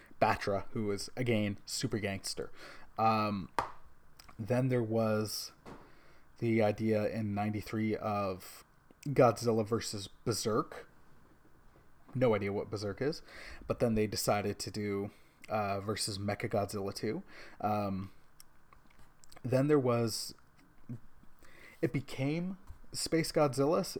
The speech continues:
but it, there was the idea of Godzilla versus Astro Godzilla. Um, ninety-five,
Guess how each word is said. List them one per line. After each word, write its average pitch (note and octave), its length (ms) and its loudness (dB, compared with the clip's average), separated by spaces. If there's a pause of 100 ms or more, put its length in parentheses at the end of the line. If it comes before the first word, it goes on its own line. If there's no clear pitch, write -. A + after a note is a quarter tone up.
(120)
but A2+ 320 6
it, A#2 280 2
there A#2 120 2
was A2+ 180 2
the A2+ 160 2
idea A2 240 4
of G#2 80 -2
Godzilla A2 500 2
versus G#2+ 460 -2
Astro A2 380 -2
Godzilla. G2 540 -2 (380)
Um, G2+ 580 4 (1080)
ninety-five, A2 960 2